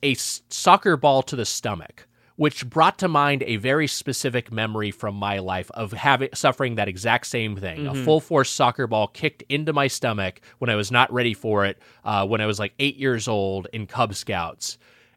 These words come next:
Speaker 1: And I just remember it being the most painful. Like, I got, I, like, I got hit, wind got knocked out of me, I collapsed to the ground and immediately started crying. And it, that is a fucking im-, uncomfortable thing to endure.
Speaker 2: Yeah.
Speaker 1: Uh, so he gets one of those,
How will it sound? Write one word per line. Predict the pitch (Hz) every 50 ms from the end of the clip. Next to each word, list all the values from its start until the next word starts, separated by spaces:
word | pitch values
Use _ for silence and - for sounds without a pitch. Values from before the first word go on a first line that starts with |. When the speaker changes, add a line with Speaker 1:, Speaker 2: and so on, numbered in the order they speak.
| _ -
Speaker 1:
And | 131 120 113 113
I | - 131 139
just | 139 147 135 -
remember | 147 143 139 131 127
it | 123 -
being | - 120 113 110 107 107
the | 101 113
most | 113 113 107 104 - -
painful. | - - 123 120 113 - 117 107 - 123
Like, | 123 117 - -
I | 117 110
got, | 104 - 120 123 - -
I, | 117 110
like, | 107 107 101 -
I | 107 98
got | 98 104 101 -
hit, | - 147 156 156 - _ - 113
wind | 113 127 151 160 143
got | 156 147 -
knocked | 139 131 120 - 139
out | 120 117 117 110
of | 107
me, | 113 110 110
I | 98
collapsed | 98 - - 135 123 123 - -
to | - 135
the | 117
ground | 107 120 113 110 101
and | 101 98
immediately | 101 101 107 110 107 101 - 104 98
started | - - 113 101 92 90 82
crying. | - - 95 92 87 85 80 73 - - _ -
And | - 139 151 147
it, | 131
that | 143 165 151
is | 113 110
a | 92
fucking | - - - 110 101 - 113 95 95 98 _ _ _ -
im-, | 127 120 107 - _ _ -
uncomfortable | 147 156 156 139 - - 151 131 120 - 123 107 101 95 98 95 90 - _ - _ _ -
thing | 131 127 117 101 -
to | 117 98 92
endure. | 90 85 95 90 82 78 104
Speaker 2:
Yeah. | 143 143 135 120 110 104 - - -
Speaker 1:
Uh, | - 110 107 107 104
so | - - 135 123
he | 147 139
gets | 165 156 - 165
one | 160 151 139
of | 131
those, | 120 110 104 98 95 98 95 98 - -